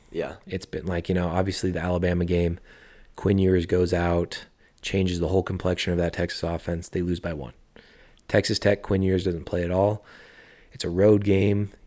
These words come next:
Speaker 2: You could argue it's technically a rivalry, Texas Tech and Texas. And, you know, they struggle kind of down the stretch and lose a close one. And then for Oklahoma State,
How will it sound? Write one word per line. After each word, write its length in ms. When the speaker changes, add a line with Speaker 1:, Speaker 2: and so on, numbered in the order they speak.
Speaker 2:
You 120
could 120
argue 340
it's 200
technically 480
a 60
rivalry, 440
Texas 300
Tech 200
and 100
Texas. 480
And, 640
you 100
know, 80
they 120
struggle 680
kind 180
of 60
down 160
the 40
stretch 600
and 180
lose 160
a 60
close 300
one. 120
And 200
then 500
for 160
Oklahoma 300
State, 460